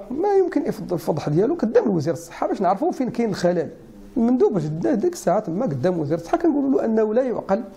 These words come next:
اننا حنا عندنا مركز ديال تصفيه الدم اللي هو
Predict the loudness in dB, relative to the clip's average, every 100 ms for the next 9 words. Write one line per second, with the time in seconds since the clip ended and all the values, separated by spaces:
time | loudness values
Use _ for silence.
0 | -20 -18 -12 2 4 4 2 2 0 -2
1 | -18 -20 -20 -20 -14 0 4 6 4 2
2 | -10 0 4 4 2 2 0 -2 -6 -2
3 | 0 0 2 2 0 -2 0 2 2